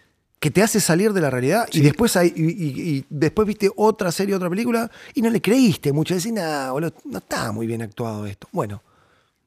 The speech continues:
Speaker 1: eso. El tipo es como el mejor actor para, de, de las cosas que vi yo en mi vida. Para mí es el mejor actor en escena.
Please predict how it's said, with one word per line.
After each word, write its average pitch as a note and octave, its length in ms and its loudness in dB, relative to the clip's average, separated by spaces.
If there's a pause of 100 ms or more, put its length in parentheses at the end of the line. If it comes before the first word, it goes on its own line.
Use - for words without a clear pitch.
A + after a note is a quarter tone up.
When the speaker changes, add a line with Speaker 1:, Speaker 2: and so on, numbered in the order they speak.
Speaker 1:
eso. A#2 380 -4 (420)
El - 60 -20
tipo A3 200 0
es - 60 -4
como D#3 260 0
el D3 80 4
mejor D3 480 2
actor F#3+ 500 2
para, - 260 -6
de, A#2+ 260 -4
de A#2+ 140 -4
las A2+ 140 -4
cosas - 320 -4
que A#2+ 100 -6
vi C3+ 160 0
yo E3 220 -2
en D3+ 80 0
mi C#3 100 0
vida. G3 300 0 (240)
Para C3 160 0
mí F3+ 60 4
es G3 120 0
el D#3 120 2
mejor C3+ 500 -2
actor E3+ 500 -4 (280)
en B2 160 -4
escena. G2+ 500 -4